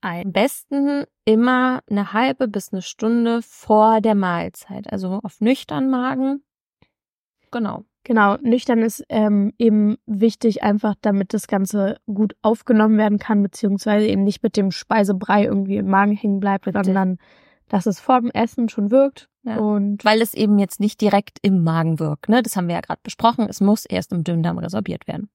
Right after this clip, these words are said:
Speaker 1: Genau. Und
Speaker 2: Mhm.
Speaker 1: es wird einfach schneller in den Dünndarm gelangen, wenn es nüchtern eingenommen wird.
Speaker 2: Ich fand, es war mal voll der,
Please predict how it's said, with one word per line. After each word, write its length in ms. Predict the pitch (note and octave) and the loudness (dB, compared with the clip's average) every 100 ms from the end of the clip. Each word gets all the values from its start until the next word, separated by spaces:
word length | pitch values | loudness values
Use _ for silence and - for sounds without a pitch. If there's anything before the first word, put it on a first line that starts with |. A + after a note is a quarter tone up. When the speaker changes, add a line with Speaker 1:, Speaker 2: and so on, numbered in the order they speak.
| _ _ _ | _ _ _
Speaker 1:
Genau. 400 | A#3+ C#4 F#3+ F3+ - _ | 0 2 2 -2 -6 _
Und 120 | A#3+ | 0
Speaker 2:
Mhm. 60 | A3 | 0
Speaker 1:
es 100 | A3 | 0
wird 160 | A3+ A3 | -2 0
einfach 400 | G#3 G#3 G#3 - - | 0 0 -4 -6 -18
schneller 540 | - - G#3+ G#3+ G#3 | -8 0 2 2 2
in 140 | A3 | 2
den 160 | G#3+ G#3 | 2 4
Dünndarm 480 | G#3+ A3 G3 G3 G3+ | 4 4 4 2 0
gelangen, 480 | F#3+ F#3 G3 G#3+ G#3+ | 0 0 0 -2 -2
wenn 180 | G3+ - | -4 -4
es 200 | G3+ - | -10 -8
nüchtern 400 | F#3+ - F3+ F3+ | -8 -6 -8 -6
eingenommen 440 | F3 G3 G3+ G3 | -8 -8 -8 -8
wird. 200 | G#3+ - _ _ _ _ - _ | -10 -14 _ _ _ _ -20 _
Speaker 2:
Ich 80 | |
fand, 160 | G#3 G3+ | -2 -2
es 80 | - | 0
war 100 | F#3 | 2
mal 160 | F#3 | 2
voll 300 | F3+ - F#3+ | 2 2 2
der, 480 | F3+ F3 E3+ E3+ E3+ | 2 2 2 0 0